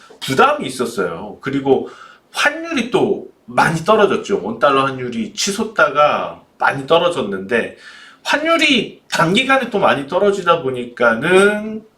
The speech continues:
거기서 반등에 대한 어떤 우려도 있었던 것 같고요. 어쨌거나 이번 주 좀 쉬어가는 분위기여서 다소 기분은 좋지 않습니다. 그러나 전제로 되는 것은 쉬어갔다라는 거죠. 이게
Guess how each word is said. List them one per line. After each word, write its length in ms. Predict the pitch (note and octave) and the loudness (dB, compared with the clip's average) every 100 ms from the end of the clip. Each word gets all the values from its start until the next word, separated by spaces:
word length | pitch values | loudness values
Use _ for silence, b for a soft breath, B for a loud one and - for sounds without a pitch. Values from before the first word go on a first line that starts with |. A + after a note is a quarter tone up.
| _ - | _ -6
거기서 640 | A#3+ D3+ F3 C3+ F#2 - | -2 0 2 0 0 -8
반등에 480 | - A2+ C3 D#3+ D#3+ | -8 -8 -6 -2 0
대한 320 | D#3 F#3 G#3 | 0 0 0
어떤 260 | D#3 - B2+ | -2 -2 -4
우려도 400 | G2+ A#2+ G3 E3+ | -4 2 4 4
있었던 800 | A#2 A#2 G2 _ _ - A2 G2 | -4 -8 -12 _ _ -6 -6 -6
것 100 | F2+ | -10
같고요. 380 | E2 - G2 A#2 | -12 -10 -6 -4
어쨌거나 640 | A#2 - G#3 A3 G#3+ G3+ B B B B B | -4 -4 -2 2 2 2 B B B B B
이번 320 | D#3 G3 D4 | 0 2 2
주 100 | - | -2
좀 140 | C4+ | -6
쉬어가는 600 | A#3 C4+ C#4 C#4 C4+ B3 | -2 4 4 4 -2 -2
분위기여서 800 | G#3 G3 F#3+ F3+ F#3 F#3 F#3 - | 0 0 0 2 4 4 2 0
다소 340 | - F3 G#3+ A3+ | 0 0 2 2
기분은 360 | G3 F#3 F#3 | 2 2 0
좋지 240 | C#3 - C3+ | -2 0 2
않습니다. 920 | A2 - - C#3 A#2 A2 G#2 - - | 2 -4 -8 -6 0 2 2 -2 -10
그러나 540 | B2 D3 D3 C#3 B2 B B B B - | -2 2 4 2 0 B B B B 0
전제로 420 | G3 A#3+ D#4+ D#4+ | 4 4 4 4
되는 240 | C4 A#3+ | 2 4
것은 500 | A3+ A3 B3 G#3+ B2 | 4 4 2 2 -2
쉬어갔다라는 960 | - - C4 C#4+ C4+ - F3 D3+ B2 G#2 | -4 0 4 4 4 2 2 2 0 -4
거죠. 520 | G#2 - G3 D#3+ - - _ _ b b b A#2 | -4 2 4 2 -6 -20 _ _ b b b -8
이게 500 | D3+ C4 - - | 0 0 0 -6